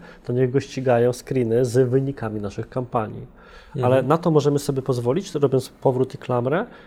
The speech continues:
Speaker 1: kiedy mamy rzeczywiście już tego ruchu na stronie więcej, bo inaczej wpadamy w to, co mówiłem wcześniej, że potrzebujemy targetować tak średnio, bo nie mamy jeszcze wymaganej skali, żeby rzeczywiście móc sobie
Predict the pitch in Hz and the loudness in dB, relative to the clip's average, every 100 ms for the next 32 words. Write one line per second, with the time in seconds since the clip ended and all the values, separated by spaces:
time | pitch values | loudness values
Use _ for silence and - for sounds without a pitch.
0 | - 147 131 131 131 147 131 127 131 156 | -8 -4 0 0 0 0 -2 -4 -4 -4
1 | - 131 123 139 131 135 143 143 - 147 | -4 -4 -2 0 2 0 0 -2 0 2
2 | 151 139 185 139 - 110 120 139 190 - | 2 4 4 4 0 -2 0 2 2 2
3 | 147 - 139 156 160 147 143 139 139 143 | 2 2 2 0 0 -4 -4 -4 0 -2
4 | 139 - 170 175 117 113 - 113 - 131 | -2 -4 -4 -2 -6 -6 -6 -6 -4 0
5 | 135 135 139 127 135 147 131 135 - 143 | 0 0 -2 -2 0 0 -2 -2 -2 -4
6 | - - 143 113 120 160 196 - - - | -2 2 2 2 0 0 -2 -8 -20 -6
7 | 127 127 135 147 143 135 - 131 123 123 | -2 0 2 2 2 0 -2 -4 -2 -2
8 | 123 123 123 - 127 123 127 120 120 120 | 0 0 -2 -4 -2 0 0 -2 -2 -2
9 | 117 123 120 - 127 123 131 - 131 123 | -4 -8 -10 -8 -4 -2 -4 -2 -2 0